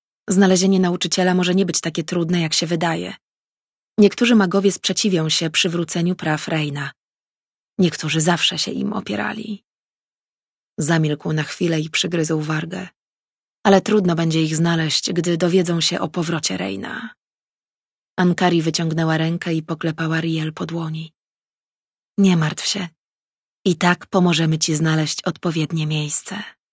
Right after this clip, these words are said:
Riel uśmiechnęła się do niej z wdzięcznością,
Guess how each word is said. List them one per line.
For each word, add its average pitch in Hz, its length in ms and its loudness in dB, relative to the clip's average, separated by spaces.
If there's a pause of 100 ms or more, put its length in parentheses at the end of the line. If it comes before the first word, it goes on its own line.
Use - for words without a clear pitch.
(1040)
Riel 190 260 6
uśmiechnęła 185 580 0
się 175 120 -2
do 160 140 0
niej 160 180 0
z 151 80 -2
wdzięcznością, 160 920 -2